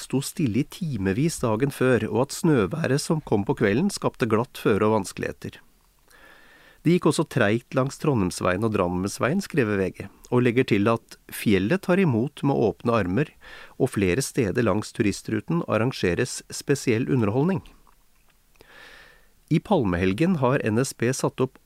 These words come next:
atten ekstra tog, og på togstasjonen i Oslo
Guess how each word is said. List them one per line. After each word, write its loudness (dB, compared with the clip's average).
atten -6
ekstra -6
tog, -2
og 2
på -2
togstasjonen 0
i 4
Oslo -2